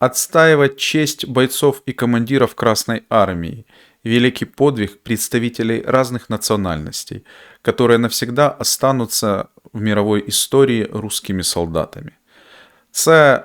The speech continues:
не просто слова, а чергова спроба монополізувати перемогу над нацизмом у Другій світовій війні.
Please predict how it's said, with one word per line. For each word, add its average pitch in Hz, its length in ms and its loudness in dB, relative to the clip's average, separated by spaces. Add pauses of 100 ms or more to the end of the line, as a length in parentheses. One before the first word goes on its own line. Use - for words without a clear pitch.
(100)
не 143 140 2
просто 104 360 2
слова, 135 640 0
а 107 100 0
чергова 123 540 0
спроба 120 800 0 (180)
монополізувати 104 920 0
перемогу 101 520 -2
над 95 280 -4
нацизмом 98 760 -2
у 107 120 -8
Другій 95 340 -6
світовій 90 540 -6
війні. 80 380 -10